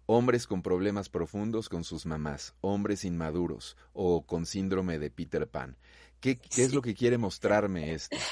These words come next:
Speaker 2: Ese es mi programa máster. Ese tengo yo un máster y un posgrado.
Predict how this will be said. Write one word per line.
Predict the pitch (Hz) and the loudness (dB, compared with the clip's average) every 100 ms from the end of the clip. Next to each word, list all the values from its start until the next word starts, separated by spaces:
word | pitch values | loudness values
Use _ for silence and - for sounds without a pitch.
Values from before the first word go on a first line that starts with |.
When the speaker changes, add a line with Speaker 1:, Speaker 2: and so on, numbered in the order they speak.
| - - | -6 -4
Speaker 2:
Ese | 156 185 | 2 4
es | 180 | 6
mi | 180 | 6
programa | 147 139 139 151 127 | 10 12 12 12 10
máster. | 156 - 135 - _ _ _ _ | 8 8 0 0 _ _ _ _
Ese | - 147 170 151 | -6 4 6 8
tengo | 156 156 | 8 10
yo | 156 165 160 156 | 12 12 12 12
un | |
máster | 165 208 - 220 | 12 10 10 6
y | |
un | 202 | 6
posgrado. | 156 151 160 156 131 | 6 8 12 12 10